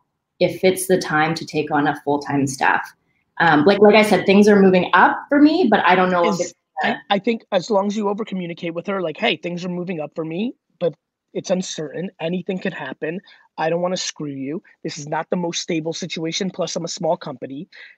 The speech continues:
Speaker 2: Um, and give her the right to choose. Or him, you know?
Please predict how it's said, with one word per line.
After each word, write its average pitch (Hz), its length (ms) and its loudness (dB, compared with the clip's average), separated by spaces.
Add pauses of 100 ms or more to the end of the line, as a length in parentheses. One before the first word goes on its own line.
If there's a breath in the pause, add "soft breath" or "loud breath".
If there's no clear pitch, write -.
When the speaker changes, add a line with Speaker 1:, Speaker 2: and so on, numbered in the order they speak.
(160)
Speaker 2:
Um, 160 320 -6 (200)
and 180 140 -4
give 165 160 -8
her 190 100 -2
the 180 120 -6
right 190 180 -4
to 202 80 -14
choose. - 400 -14 (880)
Or 165 140 -2
him, 208 160 -4 (260)
you 180 80 -4
know? 175 100 2